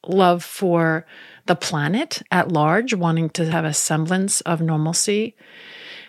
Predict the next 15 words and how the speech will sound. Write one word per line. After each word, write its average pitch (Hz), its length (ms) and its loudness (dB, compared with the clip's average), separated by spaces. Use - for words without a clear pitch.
And 190 380 4
we're 202 260 4
getting 240 320 4
a 220 60 4
chance 220 420 0
to 214 120 0
really 196 260 2
recognize 185 800 0
what's 202 380 -2
the 202 140 -2
most 180 420 2
important 170 640 -2
driving 165 460 -4
force - 400 -6
here. 160 420 -4